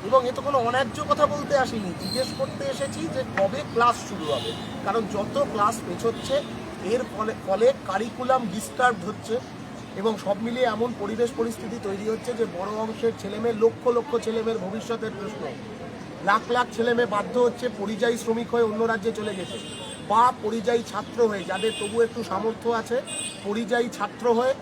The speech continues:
অন্য রাজ্যের প্রাইভেট ইনস্টিটিউশনে ভর্তি হয়ে যাচ্ছে। ফোর্স প্রাইভেটাইজেশন,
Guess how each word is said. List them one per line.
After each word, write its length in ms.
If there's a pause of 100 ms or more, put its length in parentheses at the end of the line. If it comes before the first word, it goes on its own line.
(180)
অন্য 280
রাজ্যের 400
প্রাইভেট 460
ইনস্টিটিউশনে 600
ভর্তি 320
হয়ে 140
যাচ্ছে। 340 (800)
ফোর্স 300 (100)
প্রাইভেটাইজেশন, 840